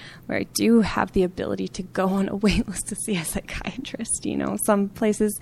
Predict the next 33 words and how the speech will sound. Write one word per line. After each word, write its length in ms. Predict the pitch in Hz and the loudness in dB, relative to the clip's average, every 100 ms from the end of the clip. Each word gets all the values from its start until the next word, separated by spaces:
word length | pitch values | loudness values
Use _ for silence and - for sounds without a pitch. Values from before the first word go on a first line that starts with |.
| - - - - - | -12 -12 -12 -12 -4
you 80 | |
wanna 140 | 202 190 | -2 0
go 180 | 185 185 | 2 2
see 160 | - | 2
a 60 | 196 | 2
psychiatrist, 560 | 202 - 208 190 196 | 0 -2 -2 -2 -2
you 60 | 107 | -4
have 80 | - | -6
to 100 | 185 | -8
drive 420 | - 101 92 92 - - | -4 -4 -2 -4 -6 -2
eight 180 | 101 | 0
hours. 540 | 104 78 - - - - - - - | 0 -2 -2 -4 -8 -10 -10 -10 -10
You 140 | 120 - - | -14 -14 -8
probably 260 | 214 208 | -6 -4
have 120 | 196 - | -6 -6
to 80 | 202 | -4
move. 600 | 214 220 196 - - - - - - - - | 0 0 -2 -8 -18 -18 -16 -16 -16 -18 -6
Um, 440 | - 185 185 - - - - - - - - - - - | -2 0 0 -4 -8 -14 -20 -20 -20 -20 -20 -20 -20 -6
I, 540 | 226 233 240 240 240 - - - - - - | -2 2 2 2 0 -4 -12 -20 -20 -20 -2
I've 240 | 214 214 | 2 4
enjoyed 460 | 220 196 190 185 175 | 4 2 2 2 2
it 260 | 180 190 - | 2 0 -2
because 640 | - 196 196 - - - - - | -8 -6 -4 -4 -6 -8 -10 -10
it 140 | 202 - | -10 -4
gives 260 | 190 202 | -4 -2
me 140 | 220 190 | 0 0
a 40 | |
chance 360 | 185 175 175 - | 0 0 0 -2
to 80 | - | -6
share 260 | - 185 | -2 0
my 160 | 190 196 | 2 0
music. 640 | 175 - - - - - - - - - - - - - - - - - - - - - | 0 -2 -2 -2 -6 -18 -20 -20 -20 -20 -20 -20 -20 -20 -20 -20 -20 -20 -20 -20 -14 -4
And 580 | 208 190 185 190 - | 0 0 0 -2 -4